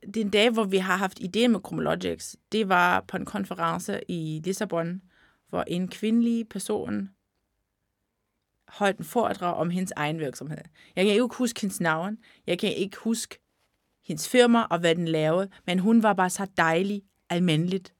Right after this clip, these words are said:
og snakkede om sin virksomhed, og hvordan hun har gjort at gøre det her ud fra sin P H D. Og der sad Anders og jeg og tænkte, "Fedt, hvis hun kan gøre det, så kan vi også prøve."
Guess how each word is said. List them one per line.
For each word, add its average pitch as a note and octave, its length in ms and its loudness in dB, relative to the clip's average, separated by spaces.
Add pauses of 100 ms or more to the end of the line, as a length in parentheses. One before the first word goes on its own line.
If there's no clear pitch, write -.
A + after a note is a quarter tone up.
(340)
og F3 80 -6
snakkede A3 520 4
om E3+ 260 -2
sin D#3 260 -8
virksomhed, G#3+ 580 -2 (300)
og - 60 -12
hvordan G3+ 260 0
hun G3+ 220 0
har D3+ 160 -2
gjort A3 380 0
at E3+ 160 -6
gøre F3 140 0
det G#3+ 200 2
her G#3+ 160 0
ud G3 120 2
fra G3 120 -10
sin F3+ 140 -6
P - 80 -12
H F#3 40 -6
D. D3+ 360 -6 (360)
Og F3+ 140 0
der G#3 140 6
sad A#3 260 4
Anders F#3+ 320 4
og D#3 160 0
jeg D#3+ 220 2
og D3+ 80 -6
tænkte, E3 320 -6 (440)
"Fedt, - 300 -2 (360)
hvis F#3+ 160 0
hun D#4+ 220 4
kan A#3+ 160 0
gøre E3+ 280 2
det, G#3 120 -6 (680)
så C4+ 120 -2
kan B3 200 2
vi A#3 80 2
også F3 260 0
prøve." D#3 440 -2